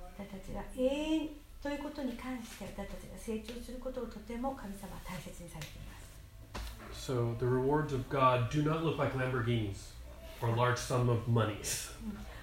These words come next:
Speaker 1: 高価な車だったりとか、そういうお金だ-、た-、まあ、お金のことはあまり気にされていないです。
Speaker 2: Or health.
Speaker 1: 健康だったり。
Speaker 2: They, they'll use the here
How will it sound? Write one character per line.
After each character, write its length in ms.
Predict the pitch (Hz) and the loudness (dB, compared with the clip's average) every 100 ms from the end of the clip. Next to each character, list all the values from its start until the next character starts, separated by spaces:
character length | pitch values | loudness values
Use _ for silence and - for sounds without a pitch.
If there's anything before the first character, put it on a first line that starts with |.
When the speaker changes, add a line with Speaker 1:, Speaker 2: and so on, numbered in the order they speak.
| - - | -10 -8
Speaker 1:
高 260 | - 269 269 | 2 4 6
価 120 | 240 | 4
な 160 | 180 160 - | 0 -2 -4
車 300 | 196 202 208 | -4 -2 -2
だ 80 | 240 | -2
っ 120 | 240 | -2
た 60 | |
り 80 | 160 | -6
と 100 | 151 - | -8 -10
か、 140 | - - - - - - - - | -10 -10 -10 -10 -10 -10 -6 0
そ 80 | |
う 20 | 214 | 2
い 140 | 214 | 2
う 80 | 214 - | 0 -2
お 100 | 220 | -2
金 360 | 196 202 220 | 0 2 2
だ-、 60 | 220 - - - - | 2 -4 -10 -12 -4
た-、 120 | 220 214 - | -4 -4 -8
ま 80 | 208 | -8
あ、 40 | 208 - - - - - | -8 -12 -12 -14 -12 -10
お 40 | 220 | -8
金 300 | 208 190 208 | -4 -2 -2
の 80 | 214 | -2
こ 80 | |
と 120 | 214 196 | -4 -6
は 80 | - | -6
あ 40 | 185 | -6
ま 100 | 180 | -6
り 60 | - | -8
気 60 | - | -8
に 100 | 185 | -8
さ 60 | 185 | -8
れ 60 | 180 | -8
て 120 | - | -10
い 40 | |
な 60 | 185 | -10
い 60 | |
で 60 | 160 | -10
す。 760 | - - - - 117 110 - 123 | -12 -12 -14 -6 -2 -2 -2 0
Speaker 2:
Or 60 | 101 | 0
health. 60 | 98 - - - - - - - - - | -2 -8 -12 -14 -14 -16 -16 -16 -16 -12
Speaker 1:
健 220 | - 180 175 | -6 -6 -6
康 20 | - | -8
だ 60 | - | -10
っ 40 | - - - - - - | -10 -12 -14 -14 -10 -2
た 40 | |
り。 60 | 113 | 0
Speaker 2:
They, 180 | 117 107 | 2 0
they'll 220 | 127 131 | 0 2
use 600 | 123 131 139 139 135 - | 2 2 4 4 2 -2
the 120 | - 113 | 0 -2
here 600 | - 139 131 127 123 | -2 -6 -2 -2 -2